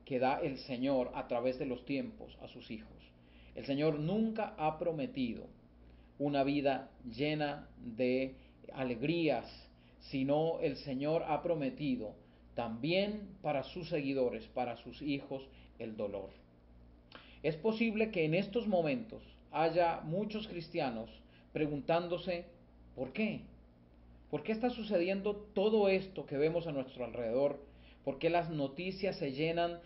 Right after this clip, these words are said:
de, eh, pesimismo? ¿Por qué todo lo que se comparte en las redes sociales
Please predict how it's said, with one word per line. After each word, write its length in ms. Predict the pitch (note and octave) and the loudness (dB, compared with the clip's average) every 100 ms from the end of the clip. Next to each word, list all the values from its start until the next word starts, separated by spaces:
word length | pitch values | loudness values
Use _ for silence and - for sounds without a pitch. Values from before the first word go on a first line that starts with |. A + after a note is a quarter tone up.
| - - | -20 -18
de, 600 | - C#3+ D3 C#3 B2+ C3 - - - - | -2 6 6 6 4 -2 -10 -18 -20 -16
eh, 480 | - C3+ B2+ A#2 - - - - | -12 -8 -8 -8 -12 -16 -14 -6
pesimismo? 1040 | D3+ - D3 D3+ G3 G3 - C3+ B2+ B2+ - - - | -6 -2 0 2 4 2 0 -2 -2 -2 -10 -16 4
¿Por 160 | E3 E3 | 4 6
qué 100 | G3 | 0
todo 380 | - G3 A3 | 2 4 6
lo 140 | A#3 G3 | 6 2
que 80 | F#3+ | -2
se 160 | F#3 | 0
comparte 540 | F3 D#3+ E3 E3 D#3+ D3+ | 0 2 2 2 0 -2
en 100 | C3+ | -2
las 180 | - | -2
redes 420 | D3+ C#3 E3+ F3 E3 | -2 2 4 4 0
sociales 800 | C#3 - D#3 D#3 C3 A#2+ - | -8 -2 2 4 4 -2 -8